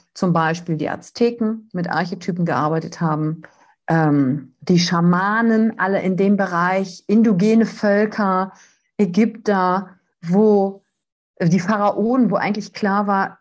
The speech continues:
die konnten ja aufgrund neuer Medien nicht miteinander kommunizieren. Und die Frage, die dahinter steht, wieso kommen sogenannte Urbilder, Archetypen, Energien,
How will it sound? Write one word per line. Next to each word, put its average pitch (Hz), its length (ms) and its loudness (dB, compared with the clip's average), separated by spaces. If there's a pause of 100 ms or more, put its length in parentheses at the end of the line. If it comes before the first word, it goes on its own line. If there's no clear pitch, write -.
die 175 680 -2
konnten 208 320 -4
ja 175 260 -2
aufgrund 175 540 -4
neuer 202 340 0
Medien 165 460 -2
nicht 180 160 -4
miteinander 196 420 -2
kommunizieren. 202 800 0
Und 165 120 0
die 170 60 -4
Frage, 180 300 -4
die 196 60 -2
dahinter 202 160 -4
steht, 175 260 -4
wieso 190 720 0 (520)
kommen 202 180 2
sogenannte 196 460 0 (120)
Urbilder, 156 720 0
Archetypen, 175 800 -4
Energien, 180 760 0